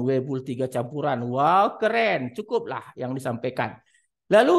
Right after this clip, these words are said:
ini A I C dan B I C. Dari A I C dan B I C nampak bahwa log normal itu, log normal tiga campuran adalah yang terbaik karena A I C B I C-nya adalah yang terkecil.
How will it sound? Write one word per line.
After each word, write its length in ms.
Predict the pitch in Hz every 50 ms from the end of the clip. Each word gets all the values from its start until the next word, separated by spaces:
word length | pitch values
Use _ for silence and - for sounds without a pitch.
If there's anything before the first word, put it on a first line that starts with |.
| - - 302
ini 140 | 277 285 262
A 240 | - - 220 226 233
I 80 | 226
C 320 | 220 - - 247 247 247 226
dan 160 | 220 214 214
B 80 | 190
I 160 | 185 180 202 -
C. 320 | - 226 247 370 359 320
Dari 240 | 214 170 165 160 160
A 160 | - - 160
I 80 | 160 165
C 160 | - 156 156
dan 160 | 151 156 160
B 80 | 160 151
I 160 | 127 156 147
C 160 | - 196 190
nampak 400 | 185 165 156 151 - - 196 -
bahwa 560 | - 156 160 151 147 147 170 180 180 - -
log 240 | 151 151 143 - -
normal 320 | 147 143 143 143 156 135
itu, 400 | - 147 151 - - 190 202 208 214 180 139 -
log 440 | 143 143 147 139 - 147 143 139 -
normal 400 | - 165 180 180 180 175 165 165
tiga 320 | - - 151 139 147 151 151
campuran 560 | - 151 151 143 139 147 151 156 185 185 185
adalah 720 | - 147 147 143 143 151 151 160 185 220 233 208 - - - - _ _ _ _ _ _
yang 240 | - 143 156 165 160
terbaik 560 | - 208 139 131 156 180 233 254 208 170 160
karena 360 | - 190 196 220 254 302 294
A 120 | - 190 185
I 160 | - 190 180
C 160 | - 180 175 165
B 80 | 170 160
I 160 | - - 156 -
C-nya 400 | - 170 165 170 190 190 165 156
adalah 400 | 147 147 143 143 147 156 160 151
yang 160 | 151 143 135 131
terkecil. 520 | 139 123 - 131 123 - 139 113 - -